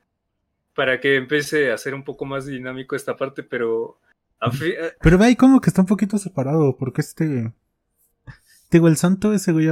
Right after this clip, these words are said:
Speaker 2: es psicólogo, pero es el que más habla como de cosas de la vida diaria y es más directo.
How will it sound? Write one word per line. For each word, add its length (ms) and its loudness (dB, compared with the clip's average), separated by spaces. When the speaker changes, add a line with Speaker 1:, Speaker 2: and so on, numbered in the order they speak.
Speaker 2:
es 220 2
psicólogo, 600 2
pero 200 0
es 120 -6
el 80 -10
que 100 -4
más 240 -4
habla 220 -4
como 280 -6
de 180 -10
cosas 360 -4
de 80 -2
la 120 -6
vida 240 0
diaria 400 -2
y 120 -4
es 100 -4
más 320 0
directo. 520 0